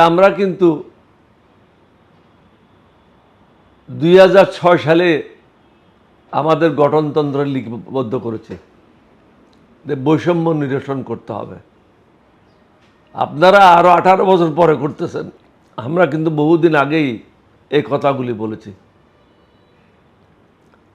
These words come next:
ন্যায় বিচার নিশ্চিত করতে হবে, জবাবদিহিতা করতে হবে, সাধারণ মানুষের জন্য জীবন ধারণ সহজ করতে হবে, বৈষম্য শেষ করতে হবে, এগুলো আমরা বহুদিন আগেই বলেছি।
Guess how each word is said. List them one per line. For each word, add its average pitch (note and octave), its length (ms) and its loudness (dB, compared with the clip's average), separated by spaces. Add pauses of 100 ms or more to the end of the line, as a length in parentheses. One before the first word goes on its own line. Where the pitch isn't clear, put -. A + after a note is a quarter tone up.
(100)
ন্যায় E3 240 0
বিচার C#3+ 320 -2
নিশ্চিত C3+ 380 -8 (100)
করতে D3 280 -6
হবে, C#3+ 160 -4 (100)
জবাবদিহিতা C3 680 -4
করতে C3+ 300 -6
হবে, C3+ 200 -4 (920)
সাধারণ D3 380 -2 (100)
মানুষের C#3+ 360 -4
জন্য C#3+ 180 -6 (160)
জীবন C#3 340 -4
ধারণ C#3+ 220 0 (100)
সহজ C3+ 240 -2 (120)
করতে C#3+ 220 -6
হবে, C3 260 -4 (960)
বৈষম্য E3+ 480 -2 (1160)
শেষ - 260 -4 (120)
করতে A2+ 280 -14
হবে, G2 160 -10 (100)
এগুলো B2 260 -8
আমরা D#3+ 140 -6 (100)
বহুদিন C3+ 320 -8 (300)
আগেই A#2 220 -8
বলেছি। G#2 380 -12